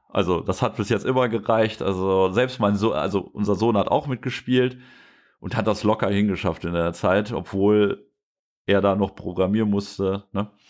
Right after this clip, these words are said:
Am Anfang in der ersten Runde programmieren wir nur, ähm, drei Wege.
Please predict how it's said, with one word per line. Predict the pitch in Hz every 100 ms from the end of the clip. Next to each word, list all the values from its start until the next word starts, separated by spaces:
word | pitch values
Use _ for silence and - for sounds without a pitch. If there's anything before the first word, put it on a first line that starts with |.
| - - -
Am | - 104
Anfang | - 175 180 160
in | 120
der | 113
ersten | 143 -
Runde | 123 127 123
programmieren | 113 113 104 104 104 113 110 101
wir | 104 98
nur, | 98 95 92 87 -
ähm, | 90 87 87 85 - -
drei | - 101 165 233 -
Wege. | 131 131 156 190